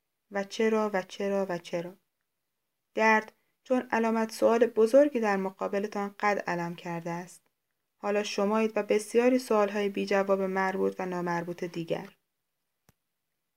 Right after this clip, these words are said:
سپس نوبت غم و اندوه و صبر و شکیبایی فرا می‌رسد. حالا بیشتر با مشکل پیش رو آشنا شده اید.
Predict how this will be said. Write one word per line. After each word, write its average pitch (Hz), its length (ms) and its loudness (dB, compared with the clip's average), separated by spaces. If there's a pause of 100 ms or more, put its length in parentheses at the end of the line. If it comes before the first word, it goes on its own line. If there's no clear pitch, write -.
(800)
سپس 269 500 2
نوبت 247 320 4
غم 254 300 4
و 277 80 2
اندوه 226 520 0 (200)
و 214 80 -6
صبر 285 340 4
و 254 60 6
شکیبایی 214 580 -2
فرا 185 320 -2
می‌رسد. 170 640 -4 (520)
حالا 247 260 4
بیشتر 233 420 2
با 208 140 0
مشکل 190 420 -2
پیش 185 280 -10
رو 180 160 0
آشنا 180 440 -2
شده 175 280 -4
اید. 175 300 -4